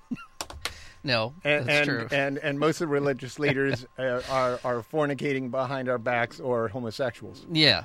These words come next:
Speaker 1: Yeah.
Speaker 2: that's true.
Speaker 1: But
Speaker 2: that seems to be the
Speaker 1: I,
Speaker 2: case.
Speaker 1: I don't know if that's true in Islam. It's not true here, but there is an overlay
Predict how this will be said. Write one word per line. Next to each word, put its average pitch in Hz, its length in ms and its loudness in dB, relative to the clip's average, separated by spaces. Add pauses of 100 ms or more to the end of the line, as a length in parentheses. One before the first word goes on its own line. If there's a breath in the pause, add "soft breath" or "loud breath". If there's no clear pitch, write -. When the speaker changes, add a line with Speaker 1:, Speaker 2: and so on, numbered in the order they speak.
Speaker 1:
Yeah. - 100 -6
Speaker 2:
that's 123 220 -4
true. 90 340 -6
Speaker 1:
But 131 240 6 (140)
Speaker 2:
that 107 120 -10
seems 101 280 -10
to - 80 -12
be 101 160 -14
the - 120 -12
Speaker 1:
I, 120 100 -2
Speaker 2:
case. 135 100 -10
Speaker 1:
I 135 80 4
don't 151 160 2
know 135 140 4
if 123 80 -2
that's 127 220 0
true 123 240 -4
in 123 120 -4
Islam. 139 420 -2 (1120)
It's 117 120 -10
not 143 200 2
true 139 160 -2
here, 127 260 0
but 160 240 2
there 170 140 4
is 208 480 2 (100)
an 143 140 -6
overlay 139 540 0